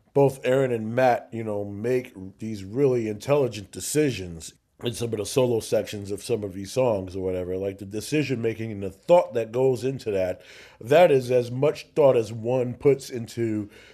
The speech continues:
when one creates a piece of music, <laughs> you know, at a, sitting at a desk somewhere. I mean, to me, it's all the same. And you're totally right in the way that you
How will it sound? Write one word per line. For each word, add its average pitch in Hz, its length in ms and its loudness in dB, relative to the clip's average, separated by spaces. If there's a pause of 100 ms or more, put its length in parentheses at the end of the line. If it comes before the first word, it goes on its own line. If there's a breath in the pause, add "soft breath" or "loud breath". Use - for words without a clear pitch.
(260 loud breath)
when 113 220 -2
one 135 280 4
creates 131 380 -2
a 120 60 -6
piece 127 260 -6
of 117 100 -8
music, 120 600 -8 (100)
<laughs> - 80 -6
you 180 100 6
know, 139 200 6
at 127 160 2
a, 127 160 -4
sitting 147 280 0
at 135 80 4
a 131 60 4
desk 139 400 6
somewhere. 92 580 -4
I 104 60 -2
mean, 107 220 -4
to 120 100 -2
me, 143 240 0
it's 131 200 -4
all 127 220 4
the 113 60 -10
same. 98 580 -2
And 123 160 -4
you're 143 120 0
totally 151 340 2
right 127 500 4
in 104 320 -10 (160)
the 120 200 -6
way 127 240 0
that 120 160 -4
you 110 260 -8